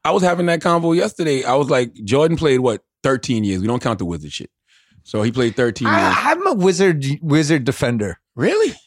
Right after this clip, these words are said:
Speaker 2: Yeah, I thought he was
Speaker 1: I
Speaker 2: pretty
Speaker 1: would
Speaker 2: good
Speaker 1: love
Speaker 2: on the
Speaker 1: to hear this
Speaker 2: Wizards.
Speaker 1: argument,
Speaker 2: He was so
Speaker 1: please.
Speaker 2: old. He was like, his knees were done. He
Speaker 1: Yeah.
Speaker 2: couldn't, and he was still putting up, like, twenty plus a game and,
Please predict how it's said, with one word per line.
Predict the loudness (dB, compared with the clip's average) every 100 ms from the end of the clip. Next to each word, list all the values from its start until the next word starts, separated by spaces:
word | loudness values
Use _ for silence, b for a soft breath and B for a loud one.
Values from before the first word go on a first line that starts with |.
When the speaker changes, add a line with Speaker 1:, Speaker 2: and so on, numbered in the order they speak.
| 2
Speaker 2:
Yeah, | 4 4 2 -2 -4
I | -4
thought | 0 2
he | 4
was | 4
Speaker 1:
I | 4
Speaker 2:
pretty | 4
Speaker 1:
would | 4
Speaker 2:
good | 4
Speaker 1:
love | 4
Speaker 2:
on |
the | 4
Speaker 1:
to |
hear | 4
this | 4
Speaker 2:
Wizards. | 2 4
Speaker 1:
argument, | 2 0 -2 2
Speaker 2:
He | 4
was | 4
so | 4
Speaker 1:
please. | 4
Speaker 2:
old. | 6 6 4 4 4
He | 2
was | 2
like, | 0 2
his | 0 2
knees | 2 0 2
were | 0
done. | 0 0 2 4 4
He | 4
Speaker 1:
Yeah. | 4
Speaker 2:
couldn't, | 4 2 -2 b b
and | 0 2
he | 2
was | 2
still | 0 0
putting | 0 0 0
up, | 0
like, | 0 0 -2 -14 B B -18 -6
twenty | 0 2
plus | 2 0 0 -2
a |
game | -2 -2 0 -2 0
and, | 2 2 0